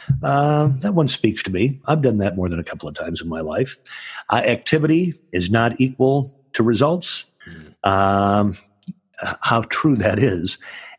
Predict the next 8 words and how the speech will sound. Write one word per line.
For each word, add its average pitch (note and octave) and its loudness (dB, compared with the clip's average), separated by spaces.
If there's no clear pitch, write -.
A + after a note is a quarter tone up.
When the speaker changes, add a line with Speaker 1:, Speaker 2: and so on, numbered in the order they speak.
Speaker 1:
And G2 0
talent D3 2
will A2+ 2
truly B2+ 2
make G#2+ 2
or G2 0
break F2+ -2
you. D2 -10